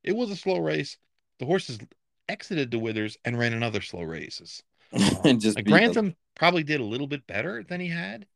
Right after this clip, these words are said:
Speaker 1: but they're three-year-olds. They improve a little bit. Uh, the, the Oho horse, he, he ran, like, one bo-, uh, one Thorograph point better in the win than he did in, in the, the race where he,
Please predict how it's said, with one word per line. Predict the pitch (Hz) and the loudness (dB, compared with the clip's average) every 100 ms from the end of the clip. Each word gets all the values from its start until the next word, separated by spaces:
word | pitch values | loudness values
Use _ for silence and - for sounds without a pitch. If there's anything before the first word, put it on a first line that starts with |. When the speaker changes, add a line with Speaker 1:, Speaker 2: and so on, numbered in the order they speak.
| _ _ - | _ _ -10
Speaker 1:
but | 175 _ _ _ - | -10 _ _ _ -10
they're | 185 | -10
three-year-olds. | 254 254 120 92 - | -6 -2 -2 -4 -4
They | 131 | 0
improve | 147 - 214 165 | 0 -2 -4 -4
a | 98 | -4
little | 85 85 | -4 -6
bit. | - _ _ _ _ _ | -12 _ _ _ _ _
Uh, | - 98 98 - - | -12 -10 -10 -12 -14
the, | - - - | -14 -12 -8
the | 98 | -6
Oho | - 123 127 160 | 6 6 8 6
horse, | 151 165 185 - - _ _ _ _ _ | 6 2 -2 -6 -12 _ _ _ _ _
he, | - 160 160 | -6 -4 -2
he | 170 | -2
ran, | 202 208 196 | 2 4 4
like, | 175 - | 0 -2
one | 131 147 180 165 _ _ - | -4 -2 0 -4 _ _ -12
bo-, | 165 - | -10 -6
uh, | 135 | -6
one | 127 160 151 - _ _ _ _ - | -2 -2 -2 -8 _ _ _ _ -4
Thorograph | 170 180 170 170 - | 0 2 0 -2 -2
point | 180 139 | -2 0
better | - 196 208 117 _ _ _ _ _ - | 0 0 -2 -8 _ _ _ _ _ 0
in | 139 | 2
the | 127 | 4
win | 143 240 180 | 4 4 4
than | 160 | 2
he | 156 | 4
did | 170 175 | 4 4
in, | 165 170 | 2 -2
in | 151 151 | -6 -6
the, | 151 151 151 147 _ _ - | -4 -4 -6 -12 _ _ -6
the | |
race | 147 160 - | -2 -2 -4
where | 165 | -6
he, | 151 156 | -6 -8